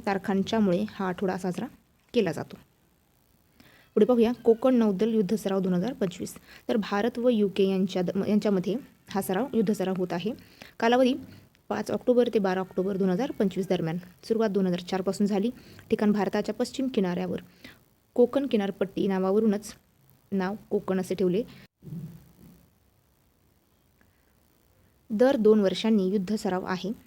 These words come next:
सहभाग आय एन एस विक्रांत, एच एम एस प्रिन्स ऑफ वेल्स पहिली वेळ आहे,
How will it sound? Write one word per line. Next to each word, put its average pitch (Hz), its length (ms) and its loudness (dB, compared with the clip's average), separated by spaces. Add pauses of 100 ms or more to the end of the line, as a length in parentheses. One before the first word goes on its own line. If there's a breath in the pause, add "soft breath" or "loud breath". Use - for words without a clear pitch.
(320 soft breath)
सहभाग 226 340 0 (360)
आय 208 140 2
एन 226 100 2
एस 240 160 -4
विक्रांत, 196 400 0 (380)
एच 208 160 -2
एम 233 140 2
एस 254 180 -6
प्रिन्स 233 380 -4
ऑफ - 260 -6 (120)
वेल्स 185 400 0 (380)
पहिली 214 260 0
वेळ 190 160 4
आहे, 185 200 -2